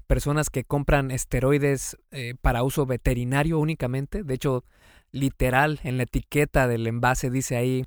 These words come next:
"Exclusivo uso veterinario", y <laughs> aún así lo compran y piden asesoría en internet, en grupos de Facebook, y pues no falta el experto, entre comillas, que llega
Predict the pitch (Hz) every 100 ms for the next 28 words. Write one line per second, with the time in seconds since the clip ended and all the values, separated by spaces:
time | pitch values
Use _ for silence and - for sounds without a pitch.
0 | - 131 - - 143 - 180 185 180 185
1 | - - 139 - 151 131 - 120 117 143
2 | 135 120 113 - - 123 120 - - 135
3 | 147 165 143 160 156 - 160 151 151 143
4 | 120 113 - - - - - - 127 127
5 | 120 - 123 113 120 123 120 - - 113
6 | 113 - 123 147 139 - 117 123 107 107
7 | 101 - 151 139 143 - - _ - -
8 | _ _ - 123 117 131 131 131 120 110
9 | 107 104 - - 135 - 117 113 - 120
10 | 123 120 - - 107 113 110 113